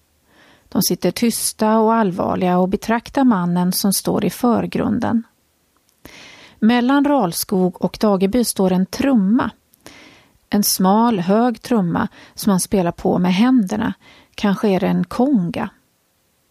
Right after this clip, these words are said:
Ralskog och Dageby bär samma typ av kläder på sig.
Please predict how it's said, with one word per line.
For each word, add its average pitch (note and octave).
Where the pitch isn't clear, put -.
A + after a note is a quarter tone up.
Ralskog A#3+
och A#3
Dageby F3
bär F3
samma A3
typ -
av F3+
kläder A#3+
på -
sig. G#3+